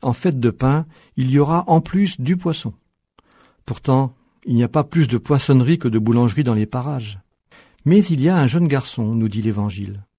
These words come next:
Ce devait être un des enfants d'une famille qui suivait Jésus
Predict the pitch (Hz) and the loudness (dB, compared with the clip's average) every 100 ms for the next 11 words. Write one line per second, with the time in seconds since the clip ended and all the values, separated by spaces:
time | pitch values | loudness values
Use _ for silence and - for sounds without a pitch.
0 | _ _ _ _ _ - 110 117 123 120 | _ _ _ _ _ -6 -2 2 2 0
1 | 143 147 - 117 117 120 123 113 107 107 | -2 -2 -4 -6 -4 -2 0 0 0 -4
2 | - 127 135 113 107 120 113 117 113 107 | 0 0 2 0 -2 0 2 2 0 -8
3 | - 110 110 107 98 147 156 | -6 -2 -2 -2 -4 -4 -6